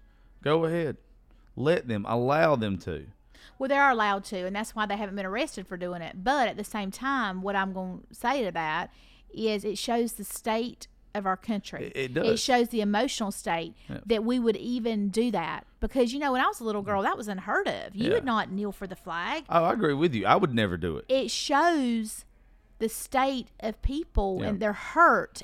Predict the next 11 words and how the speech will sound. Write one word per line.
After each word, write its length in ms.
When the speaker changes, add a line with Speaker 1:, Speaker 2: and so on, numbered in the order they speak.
Speaker 2:
and 180
they 220
are 300
being 220
brainwashed 400
by 100
the 60
media. 260
Speaker 1:
Yeah. 160
Speaker 2:
I'm 100
serious. 560